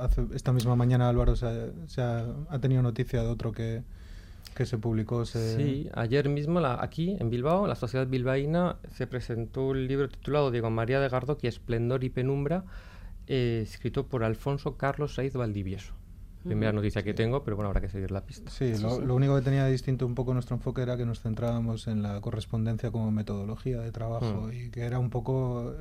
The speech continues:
Speaker 1: el material que no se había estudiado hasta ahora. Y
Speaker 3: Sí, sí.
Speaker 1: todavía,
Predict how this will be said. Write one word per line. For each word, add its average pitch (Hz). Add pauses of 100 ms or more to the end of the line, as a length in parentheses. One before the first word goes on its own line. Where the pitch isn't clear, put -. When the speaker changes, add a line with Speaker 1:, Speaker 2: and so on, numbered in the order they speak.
(120)
Speaker 1:
el 117
material 127
que 131
no 127
se 117
había 113
estudiado 113
hasta 113
ahora. 107 (500)
Y -
Speaker 3:
Sí, 131
sí. 117
Speaker 1:
todavía, 127